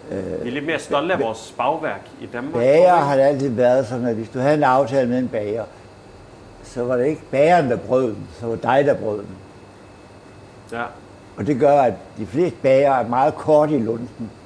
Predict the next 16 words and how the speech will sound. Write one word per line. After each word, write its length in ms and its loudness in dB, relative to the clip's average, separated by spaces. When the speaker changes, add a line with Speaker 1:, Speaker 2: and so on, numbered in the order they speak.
Speaker 1:
Men 260 -4
så 180 2
på 100 0
grund 240 2
af 40 4
arbejds-, 960 -2
øh, 200 -4
markedsregler 880 2
og 440 -2
lønninger 500 0
og, 560 0
øh, 80 -6
konjunkturændringer 1200 0
og 60 -2
så 100 -6
videre, 260 2